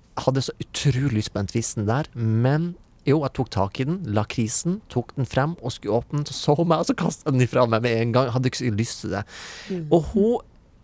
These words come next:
Speaker 1: Rima Iraki, den dama der altså, eh, som er en fantastisk flink programleder, som er fantastisk god journalist,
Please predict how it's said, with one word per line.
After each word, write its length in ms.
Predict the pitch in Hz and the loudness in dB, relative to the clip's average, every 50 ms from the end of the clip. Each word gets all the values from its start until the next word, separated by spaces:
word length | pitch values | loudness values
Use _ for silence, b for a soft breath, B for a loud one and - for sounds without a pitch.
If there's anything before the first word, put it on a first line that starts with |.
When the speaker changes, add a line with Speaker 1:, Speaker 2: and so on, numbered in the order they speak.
| _ - - - | _ -20 -2 0
Speaker 1:
Rima 360 | 139 120 120 131 139 120 98 95 | 0 2 2 2 2 2 2 0
Iraki, 380 | 95 - 92 - - - 90 - - - - _ | 0 -2 -2 -4 -6 -10 -10 -10 -12 -18 -20 _
den 320 | - 110 101 147 156 160 147 | -8 0 2 2 2 4 4
dama 240 | 127 123 123 123 107 | 2 4 4 2 2
der 220 | 104 113 127 127 | 2 2 2 2
altså, 320 | 101 95 - 110 101 101 - - _ - - | 2 0 0 0 0 0 -2 -8 _ -4 0
eh, 320 | 113 113 113 113 117 117 | 0 2 2 2 0 0
som 280 | 113 - - 127 123 120 - | 0 0 2 2 0 0 0
er 160 | 151 127 123 113 | 0 0 0 2
en 140 | 110 107 - - | 0 -4 -4 0
fantastisk 840 | - 131 131 - - - - 226 - - - - - 110 - - - | 0 0 0 0 -4 -8 -8 -4 -4 -4 -2 -2 -2 -2 -2 -2 -2
flink 220 | - 117 120 110 | -2 -2 -2 -2
programleder, 540 | - - 101 95 92 92 98 107 127 156 185 - | -2 -2 -2 0 0 0 0 2 2 2 0 0
som 120 | - 131 127 | -2 -4 -4
er 40 | 120 | -2
fantastisk 840 | - 131 131 - - - 165 156 - - - 104 - - - 110 113 | 0 -2 -2 -4 -6 -8 -4 -4 -2 -2 0 -2 -2 -2 -2 -4 -2
god 180 | 101 127 127 117 | 0 0 0 0
journalist, 540 | - - 113 104 104 147 196 - - - - | -2 -2 -2 0 0 0 0 0 -2 -4 -6